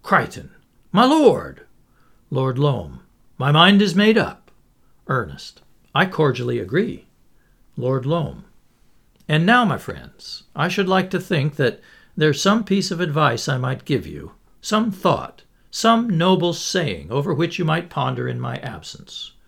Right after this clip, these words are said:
In this connection, I remember a proverb, which has had a great effect on my life.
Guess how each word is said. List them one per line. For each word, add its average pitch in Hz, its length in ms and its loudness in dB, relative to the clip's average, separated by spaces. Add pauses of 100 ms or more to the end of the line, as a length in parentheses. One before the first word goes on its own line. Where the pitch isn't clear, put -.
(580)
In 151 160 2
this 226 160 0
connection, 190 720 -4 (320)
I 147 120 0
remember 165 500 0
a 165 60 -2
proverb, - 640 -6 (440)
which 147 180 -4
has 156 100 -4
had 160 160 0
a 147 40 2
great 147 240 2
effect 190 400 -4
on 101 120 -12
my 92 160 -10
life. 92 420 -8